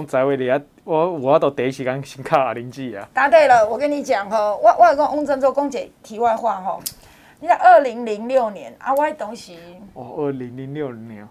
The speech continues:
Speaker 2: 是的，
Speaker 1: 有够早。
Speaker 2: 你还是小时候的时候，你知道我做几个议员啊？我敢若接到两个甲我讲，伊敲电话说说。到二零一零更较厉害啊！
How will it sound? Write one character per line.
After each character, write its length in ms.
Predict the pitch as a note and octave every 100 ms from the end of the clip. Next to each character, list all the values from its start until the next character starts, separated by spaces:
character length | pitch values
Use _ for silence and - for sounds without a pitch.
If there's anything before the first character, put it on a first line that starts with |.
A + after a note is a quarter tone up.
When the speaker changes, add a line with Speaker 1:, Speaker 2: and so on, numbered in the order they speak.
| _
Speaker 2:
是 220 | - B3
的， 180 | A#3+ - _ -
Speaker 1:
有 80 |
够 80 | -
早。 80 | D3
Speaker 2:
你 20 |
还 60 | C#3+
是 60 | D3
小 200 | A#2+ -
时 220 | - F#3+
候 140 | A#3
的 120 | G#3
时 160 | F3+ F#3+
候， 300 | F#3 G3+ F#3+ _ _ _ _ _ - -
你 80 | D#4
知 100 | B3+
道 80 | A#3+
我 180 | D#4+ D#4 -
做 180 | - F#3+
几 140 | - C4+
个 180 | G3 D#3
议 180 | D3+ F#2+
员 160 | C2 - _ _ _
啊？ 120 | A#3+ C#4 _ _
我 100 | D#4
敢 120 | D4+
若 100 | A#3+
接 140 | A#3+ C#4
到 140 | G3
两 140 | F3
个 140 | E3+ F3
甲 200 | F3 E3+
我 120 | F#3
讲， 140 | G3 -
伊 120 | - - _ _ _ _ _
敲 140 | - B3+
电 120 | F#3
话 60 | F3
说 160 | G3
说。 200 | F#3 - - _ _ _ _
到 180 | E4 -
二 160 | F#4 E4+
零 180 | A#3 -
一 220 | C4 C4+
零 340 | A3+ G#3+ F#3+ F#3+
更 180 | D#4
较 120 | C#4+ B3+
厉 140 | G3+
害 160 | E3+ E3+
啊！ 120 | F3